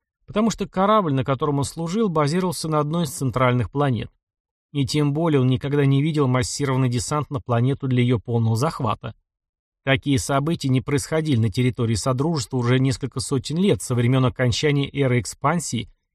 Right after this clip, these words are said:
и прекращения межзвездных войн между отдельными государствами. Поэтому он приказал Искину подключить картинку с одного из забияк на главный монитор и стал с большим интересом наблюдать за ходом высадки.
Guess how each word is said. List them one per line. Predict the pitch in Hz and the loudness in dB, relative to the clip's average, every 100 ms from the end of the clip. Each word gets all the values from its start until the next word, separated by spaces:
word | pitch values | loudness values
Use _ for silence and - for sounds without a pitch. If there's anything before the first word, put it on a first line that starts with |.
| _ | _
и | 139 | -6
прекращения | 180 175 143 143 - 190 160 | -4 -2 -2 0 0 0 0
межзвездных | 147 120 135 135 120 117 | 0 0 0 0 0 -2
войн | 151 190 175 | 0 0 2
между | 131 113 120 | 2 2 0
отдельными | 117 117 123 123 | 2 2 2 2
государствами. | 117 113 175 123 107 - 117 120 - _ _ _ _ _ _ _ _ | 0 -4 -4 -4 -6 -8 -10 -10 -14 _ _ _ _ _ _ _ _
Поэтому | 175 220 233 | -4 -2 0
он | 220 | 0
приказал | 190 - 202 202 190 | 0 -2 0 2 0
Искину | 143 - 220 190 | -2 -4 -4 -4
подключить | 147 - 170 - 190 | -6 -6 -6 -4 -6
картинку | - 151 - 185 147 | -2 -4 -2 -4 -4
с | 135 | -6
одного | 151 143 143 143 | -4 0 2 4
из | 127 | 2
забияк | 127 131 143 160 - | 0 0 0 0 -2
на | 139 | -2
главный | 131 135 127 127 | 2 4 4 2
монитор | 131 147 147 220 202 _ _ _ | 2 0 -2 -4 -4 _ _ _
и | 190 | -12
стал | - 254 | -4 -2
с | 170 | 0
большим | 156 147 147 135 | 0 0 0 0
интересом | 110 131 202 - | 2 0 0 -2
наблюдать | 147 127 127 120 120 | -2 0 2 2 2
за | 127 | 0
ходом | 123 123 117 147 | -2 -2 0 -2
высадки. | 147 - 107 - 117 | -2 -8 -12 -14 -16